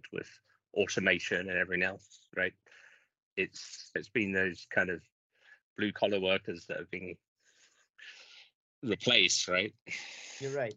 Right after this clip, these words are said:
Speaker 2: And every
Speaker 1: And now,
Speaker 2: time I
Speaker 1: and
Speaker 2: hear
Speaker 1: now the
Speaker 2: about
Speaker 1: concern is the white
Speaker 2: Yeah.
Speaker 1: collar worker, right? <laughs> So
Speaker 2: Right. Every time I hear about that or that statement or people's concern,
Speaker 1: Mm.
Speaker 2: I remember that two circles overlapping saying, "You want this to be removed and you wanna focus on what's in the middle where everyone is genius."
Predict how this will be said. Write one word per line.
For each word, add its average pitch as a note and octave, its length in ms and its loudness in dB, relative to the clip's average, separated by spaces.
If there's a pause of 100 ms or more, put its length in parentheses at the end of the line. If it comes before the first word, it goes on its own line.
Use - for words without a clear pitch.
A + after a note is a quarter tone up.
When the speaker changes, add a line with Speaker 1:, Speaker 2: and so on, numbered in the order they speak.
Speaker 2:
And B2+ 120 -4
every F3+ 220 0
Speaker 1:
And G#2 80 2
now, G#2+ 140 4
Speaker 2:
time - 60 2
I G#2+ 40 4
Speaker 1:
and G#2 80 2
Speaker 2:
hear A2 100 4
Speaker 1:
now A#2 120 4
the G#2 80 4
Speaker 2:
about A#2+ 100 2
Speaker 1:
concern G#2 440 2
is F#2+ 160 -4
the F#2+ 180 -2
white G#2+ 220 2
Speaker 2:
Yeah. - 80 -8
Speaker 1:
collar E2+ 180 -4
worker, F#2+ 360 -2
right? G2+ 240 -4
<laughs> - 100 -16
So - 200 0 (260)
Speaker 2:
Right. A2+ 180 -8 (340)
Every E3+ 220 0
time F#3 240 0
I D3 60 2
hear D#3+ 180 -2
about B2 240 0
that A2 300 -2
or A#2+ 180 0
that A#2+ 180 0
statement B2 480 -2
or G#2+ 160 -2
people's A#2 380 -6
concern, A2+ 320 2
Speaker 1:
Mm. - 40 2
Speaker 2:
I B2+ 240 8
remember C#3 600 4
that D3+ 300 4
two D#3 160 -4
circles C#3 560 2
overlapping A2 760 2
saying, G#2+ 540 2
"You E3 280 4
want F3 360 8
this E3 280 8
to D3 120 0
be B2+ 160 4
removed A#2 680 4
and A2+ 160 2
you A#2 120 4
wanna B2 200 6
focus A#2 440 2
on A2 100 0
what's A2 300 0
in G#2 80 -2
the G#2 60 0
middle G#2 420 2
where A2 240 4
everyone B2 400 6
is A2 100 2
genius." G#2 560 -6